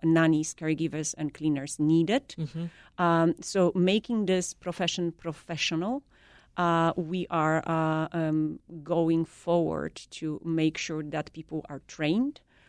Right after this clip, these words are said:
Speaker 1: uh, people are ready, not only with knowledge of your workers' rights,
Speaker 2: Yeah.
Speaker 1: uh, m-, but we offer many other stuff,
Speaker 2: Yeah.
Speaker 1: you know, how to clean ecologically, or, you know, what does it mean to be a nanny at the workplace, h-,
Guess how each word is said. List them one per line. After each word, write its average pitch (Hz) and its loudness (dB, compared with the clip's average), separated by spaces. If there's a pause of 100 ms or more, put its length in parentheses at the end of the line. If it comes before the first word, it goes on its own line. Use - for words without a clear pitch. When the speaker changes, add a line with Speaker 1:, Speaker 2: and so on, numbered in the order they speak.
(200)
Speaker 1:
uh, 160 0
people 156 -10
are 147 -2
ready, 156 0
not 180 2
only 165 0
with 147 -4
knowledge 139 0
of 135 -6
your 135 -10 (280)
workers' 180 2
rights, - -6
Speaker 2:
Yeah. 147 0
Speaker 1:
uh, - -4
m-, 160 0 (140)
but 156 0
we 156 -4
offer 151 0
many 156 2
other 135 0
stuff, - -14
Speaker 2:
Yeah. 202 0
Speaker 1:
you 156 2
know, 120 -6
how 139 -10
to 156 -12 (160)
clean 151 0
ecologically, 143 -4
or, 90 -12 (100)
you 160 -6
know, 139 -6
what 151 -4
does 151 -2
it 156 -2
mean 156 4
to 156 -8
be 139 -8
a 139 -4
nanny 143 2
at 143 -8
the 147 -6
workplace, 135 -10 (480)
h-, 180 -20